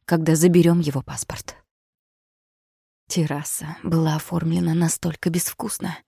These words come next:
что я брезгливо передёрнул плечами. Наставили тут кадок с цветами. Взбежав по ступеням, я нажал на звонок. Один раз, второй. Трезвонил снова и снова, но хозяйка дома и не думала открывать дверь.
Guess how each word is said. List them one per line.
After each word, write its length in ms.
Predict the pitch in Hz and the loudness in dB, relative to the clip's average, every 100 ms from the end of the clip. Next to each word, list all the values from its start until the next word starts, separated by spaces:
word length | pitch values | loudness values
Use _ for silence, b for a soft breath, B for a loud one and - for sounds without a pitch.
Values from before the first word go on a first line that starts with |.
| _ - | _ -14
что 300 | - - 214 | -12 -10 -8
я 240 | 196 202 | -4 -4
брезгливо 560 | 190 185 165 180 185 165 | 2 4 4 6 4 4
передёрнул 560 | 175 160 151 147 147 143 | 2 2 2 2 2 0
плечами. 640 | 147 156 - - 143 147 _ _ - | -6 -6 -6 -6 -8 -12 _ _ 4
Наставили 640 | 165 165 - 196 165 151 | 4 2 -2 -2 -2 -2
тут 220 | 156 175 | -4 -4
кадок 420 | - - 135 143 - | -2 -2 0 -2 -6
с 100 | - | -4
цветами. 560 | 165 151 - 139 143 - _ _ _ _ _ _ _ _ - | -2 0 -2 -4 -8 -12 _ _ _ _ _ _ _ _ -8
Взбежав 480 | 202 185 185 160 147 | -2 2 4 4 2
по 80 | 151 | -2
ступеням, 640 | - - 180 190 190 185 | -4 -4 -2 0 0 -2
я 240 | 196 180 | 2 2
нажал 320 | 190 196 165 147 | 2 2 2 2
на 120 | 156 | 0
звонок. 500 | - 151 147 - - _ _ _ - | 0 -2 -4 -10 -16 _ _ _ -2
Один 440 | 185 160 156 151 | 0 2 0 -4
раз, 260 | 151 160 - | -4 -6 -6
второй. 580 | - 185 170 139 147 - _ - | -2 0 0 -2 -6 -10 _ -4
Трезвонил 520 | 196 180 180 196 190 | 2 4 6 6 6
снова 340 | - 202 185 190 | 6 6 6 4
и 80 | |
снова, 420 | 190 196 170 143 147 | 2 2 2 2 -2
но 180 | 156 | -2
хозяйка 540 | 151 165 160 156 - 160 | 0 2 4 4 4 2
дома 360 | 180 180 180 - _ _ - | 4 4 2 -2 _ _ -4
и 120 | 226 | -2
не 280 | 208 214 220 | 0 0 0
думала 500 | 175 156 147 147 147 | 2 2 2 -2 -4
открывать 460 | - - 143 131 160 | -6 -8 -4 -4 -4
дверь. 500 | 143 - - - | -8 -8 -10 -18